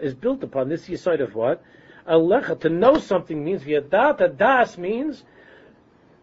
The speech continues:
Alecha legvos hadvarim ba'omek daitecha, that this has to be something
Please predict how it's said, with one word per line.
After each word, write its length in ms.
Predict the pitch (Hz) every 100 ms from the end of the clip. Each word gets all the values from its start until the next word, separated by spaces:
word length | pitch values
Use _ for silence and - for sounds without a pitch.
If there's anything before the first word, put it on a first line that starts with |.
| - -
Alecha 400 | 131 147 208 247
legvos 580 | 208 175 156 139 202 226
hadvarim 400 | 185 170 175 208
ba'omek 380 | 196 185 214 190
daitecha, 720 | 180 226 277 269 226 294 -
that 140 | 160 -
this 160 | 214
has 160 | 208 214
to 60 |
be 100 | 202
something 520 | 175 202 214 208 117